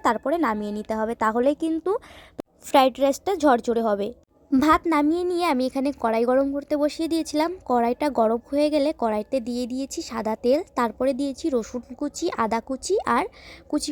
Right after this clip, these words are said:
করে রাখা পেঁয়াজ। একটু নাড়াচাড়া করে নেব যাতে রসুনটা বেশি না পুড়ে যায়।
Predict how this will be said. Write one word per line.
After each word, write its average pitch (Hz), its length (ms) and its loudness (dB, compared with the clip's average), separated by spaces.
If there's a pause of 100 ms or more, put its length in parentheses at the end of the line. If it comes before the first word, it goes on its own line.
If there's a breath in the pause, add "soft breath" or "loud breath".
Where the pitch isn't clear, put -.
করে 294 220 4
রাখা 359 180 0 (100)
পেঁয়াজ। 226 300 2 (640 loud breath)
একটু - 200 -4 (100)
নাড়াচাড়া 277 460 2
করে 302 160 6
নেব 311 220 -2 (180)
যাতে 254 200 0
রসুনটা 254 460 0
বেশি 247 260 -6
না 294 180 -2
পুড়ে 302 280 0
যায়। 302 160 6